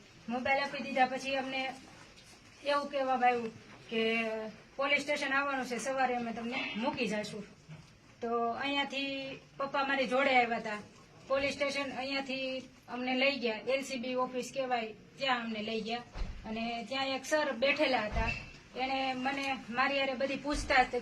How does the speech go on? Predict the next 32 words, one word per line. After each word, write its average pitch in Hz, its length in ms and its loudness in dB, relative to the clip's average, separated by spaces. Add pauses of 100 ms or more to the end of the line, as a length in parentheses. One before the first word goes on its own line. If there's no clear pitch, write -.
કરી 226 280 0 (500)
અને 240 380 0 (100)
પછી 277 480 -2
એવું 277 240 0
કીધું 247 260 0
કે 240 120 -2
"હજી 262 560 0 (400)
હવે 254 320 2
થોડીક 285 300 0
વાર 254 120 4
બેસો." 269 340 2
પછી 247 340 -2
સર 269 200 -2
પાછા 277 340 6
આવ્યા 220 280 2 (300)
અને 240 140 -4
એણે 277 220 0
એવું 277 200 0
કીધું 240 260 0
કે 220 360 -2 (460)
"સવારે 285 420 2
તમને 269 320 -2
એક 247 80 -2
બીજા 254 360 0
મોટા 262 540 2 (320)
અધિકારી 269 480 0
આવવાના 277 400 4
છે, 233 120 -4
તો 226 140 -4
એનું 247 400 -2 (420)
પૂછતાછ 294 460 2
કરીને 254 420 2